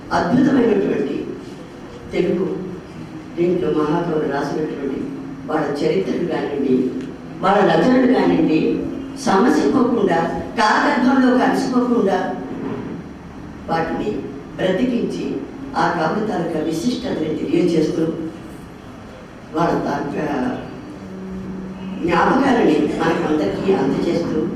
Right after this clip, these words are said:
ఇవన్నీ కూడా సాహిత్య అకాడమీ, మన తెలుగు సాహిత్యం, ఈ అకాడమీ చాలా వరకు అది సజీవంగా క్షేమంగా ఉండబట్టే మనందరికీ ఈ మాత్రమైనా ఈ తెలుగు సాహిత్యం మనం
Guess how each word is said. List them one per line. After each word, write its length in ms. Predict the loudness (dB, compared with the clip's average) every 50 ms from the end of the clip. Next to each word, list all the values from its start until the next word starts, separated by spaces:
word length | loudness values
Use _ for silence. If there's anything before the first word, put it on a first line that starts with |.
| -4 -6 -6 -4 -4 -4 -4 -4 -4 -2
ఇవన్నీ 360 | 0 2 2 4 4 2 2
కూడా 240 | 2 0 0 0 0
సాహిత్య 720 | 0 0 0 2 2 2 2 2 0 2 2 2 2 2
అకాడమీ, 560 | 2 4 4 4 4 4 4 4 4 4 2 2 0 -2 -4 -6 -2
మన 280 | 0 0 2 2 2
తెలుగు 320 | 2 2 4 4 6 6 4
సాహిత్యం, 640 | 4 4 4 4 2 2 2 2 2 2 0 0 -2 -4 -6 -8 -8 -10 -10 -12 -12 -12 -12 -12 -12 -6 -2 0 2
ఈ 40 |
అకాడమీ 600 | 2 2 2 0 0 0 0 0 0 2 2 0 -2 -2 -6 -8 -10 -12 -12 -8 -4 0
చాలా 240 | 2 4 4 4 4 4
వరకు 480 | 4 4 2 2 4 4 4 4 2 0 -2 -4 -4 -2
అది 560 | 0 2 4 4 4 6 4 4 4 2 0 -2 -4 -4 -6 -8 -10 -10 -12 -14 -14 -16 -16 -16 -16 -16 -14 -14 -12 -12 -12 -6 0
సజీవంగా 960 | 2 2 4 6 6 6 6 6 6 6 6 6 6 6 4 4 2 0 -2 -4 -6 -6 -8 -8 -10 -10 -10 -10 -12 -12 -12 -12 -14 -14 -14 -14 -14 -12 -12
క్షేమంగా 540 | -6 -2 0 2 4 4 4 4 4 2 2 2
ఉండబట్టే 540 | 2 2 2 2 0 0 -2 -2 -2 0
మనందరికీ 540 | 0 0 0 0 0 -2 -4 -4 0 2 2
ఈ 200 | 4 6 6 6
మాత్రమైనా 840 | 6 6 4 4 4 4 4 4 4 4 4 4 2 2 0 -2 2 4
ఈ 120 | 4 6
తెలుగు 280 | 6 6 6 6 4 4
సాహిత్యం 580 | 4 4 2 2 2 2 0 -2 -2 -2 -2
మనం 280 | -2 0 0 0 0 -2